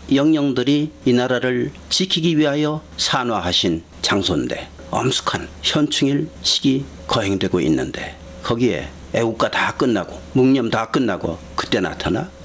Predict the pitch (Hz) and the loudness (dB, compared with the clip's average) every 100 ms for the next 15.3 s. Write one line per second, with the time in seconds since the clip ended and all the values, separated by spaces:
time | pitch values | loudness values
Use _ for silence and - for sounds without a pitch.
0 | - - 90 185 92 90 76 65 - - | -4 -2 0 0 0 2 0 -4 -8 -14
1 | - - - - - 139 - 226 202 131 | -18 -14 -8 -4 -2 0 -2 2 2 4
2 | 135 - 190 170 - 113 - 170 123 - | 2 0 0 0 0 -2 -2 -4 -8 -14
3 | - - - 151 180 180 214 208 - 90 | -14 -4 2 2 2 2 0 0 0 0
4 | 71 - - - - - - 190 202 202 | -2 -4 -4 -8 -14 -10 -2 2 2 2
5 | - 151 - 185 131 123 165 120 208 - | 2 2 2 0 0 2 2 4 0 -2
6 | - - - - - 208 254 214 - 190 | -12 -18 -6 -4 0 4 4 4 2 2
7 | 180 170 175 160 143 143 151 175 190 - | 2 4 4 4 4 2 0 -2 -4 -8
8 | - - - - 220 170 139 131 - 160 | -20 -12 -4 0 2 4 2 0 0 0
9 | - - 120 - - - - 135 196 190 | 0 -2 -4 -10 -18 -10 0 2 4 4
10 | 190 196 165 180 160 - 170 170 165 156 | 2 0 2 2 2 0 0 2 2 4
11 | 175 214 247 - - - - 147 196 185 | 4 2 0 -8 -16 -8 -2 2 2 0
12 | 208 175 196 180 202 190 190 175 185 214 | 2 4 4 2 2 2 2 2 2 2
13 | 208 262 262 - - - - 247 285 269 | 2 0 -6 -16 -14 -4 0 4 2 2
14 | - 113 78 - - - 254 269 208 131 | 0 0 -2 -10 -2 0 2 2 2 0
15 | 104 - - | 0 -2 -4